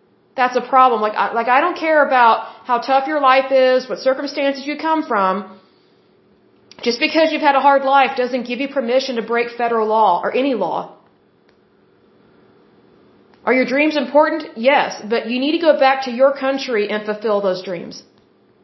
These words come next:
See, what a lot of these so-called dreamers don't realize is that when they left their country,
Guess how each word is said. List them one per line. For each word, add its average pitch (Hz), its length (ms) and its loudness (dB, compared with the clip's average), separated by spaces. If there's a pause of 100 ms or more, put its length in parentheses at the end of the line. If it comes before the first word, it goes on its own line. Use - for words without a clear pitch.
(720)
See, 311 240 0
what 294 120 4
a 285 60 6
lot 302 300 6
of 349 60 -4
these 269 180 -8
so-called 285 480 0
dreamers 226 760 -6
don't 233 240 -2
realize 220 580 2
is 202 180 -6
that 220 380 -2 (720)
when 240 180 -2
they 247 120 2
left 269 260 2
their 269 180 4
country, 294 640 -4